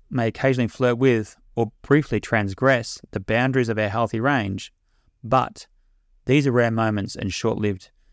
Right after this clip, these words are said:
and are not the same as a type two diabetic who has constantly high blood glucose and insulin. However, promoters of the glycemic index feel that eating high glycemic foods creates too many sustained peaks,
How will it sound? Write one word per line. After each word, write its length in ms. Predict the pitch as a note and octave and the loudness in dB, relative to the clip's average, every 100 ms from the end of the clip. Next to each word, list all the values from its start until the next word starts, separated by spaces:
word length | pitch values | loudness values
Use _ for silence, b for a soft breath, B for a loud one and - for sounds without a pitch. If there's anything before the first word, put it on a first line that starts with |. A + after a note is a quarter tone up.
| _ - | _ -4
and 120 | C#3 | 0
are 20 | |
not 220 | D#3 F3 | 2 0
the 80 | C3 | -2
same 260 | - B2 A2+ | 0 0 0
as 60 | |
a 40 | G#2+ | -2
type 300 | - A#2 - | 2 0 2
two 160 | A2 | -4
diabetic 480 | G2+ G#2+ G2+ G#2 G#2+ - | 0 0 2 -2 -2 -2
who 80 | |
has 160 | A#2 - | -2 -2
constantly 500 | - C3+ C3 - A#2 | -4 -2 -2 -2 -2
high 300 | - A2 G#2+ | 0 2 2
blood 240 | G2+ G2+ | 2 -2
glucose 480 | - G#2 - F#2+ - | 0 -2 0 -2 -2
and 80 | A2 | -2
insulin. 380 | A2+ - - - _ _ _ _ _ _ _ _ _ _ _ | -2 -4 -10 -10 _ _ _ _ _ _ _ _ _ _ _
However, 560 | - A#2 C#3 A2+ - - - - _ | 0 4 4 2 -2 -8 -20 -20 _
promoters 460 | - G#2 A2 C#3 C3 | -4 0 2 2 0
of 60 | |
the 100 | C3 | -2
glycemic 540 | B2 B2 A#2 B2 A#2+ B2+ | 2 2 2 -2 -2 -2
index 440 | B2+ A2+ - - _ _ _ | 0 0 -4 -16 _ _ _
feel 120 | A#2 | -2
that 140 | A2 A#2 | 0 0
eating 220 | C3 C#3 | 0 0
high 200 | - B2 | 0 0
glycemic 540 | B2 A#2 - A#2 - | 4 2 2 -6 -6
foods 480 | - C3+ A2+ G2+ - | -2 2 2 0 -10
creates 340 | - B2 A#2 | -6 0 0
too 180 | - C#3+ | 0 2
many 140 | C#3+ C3 | 2 2
sustained 560 | A#2 - B2 A#2+ A2 | -2 -2 0 -2 -2
peaks, 460 | - D#3 - - | 2 2 2 -8